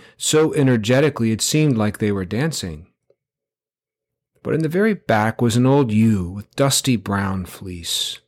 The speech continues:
She walked with a terrible limp, perhaps the result of arthritis or a broken leg.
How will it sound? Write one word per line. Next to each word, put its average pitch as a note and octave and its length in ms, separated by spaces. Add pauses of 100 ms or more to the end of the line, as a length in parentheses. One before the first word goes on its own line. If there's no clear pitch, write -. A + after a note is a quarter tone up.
(1200)
She - 160
walked G3 260
with A#2 140
a G#2+ 40
terrible A2+ 560
limp, G2 440 (720)
perhaps A#2+ 360
the A#2+ 60
result A2+ 460
of G2+ 240
arthritis A#2+ 800
or G2+ 100
a F#2 80
broken G#2 400
leg. F2+ 380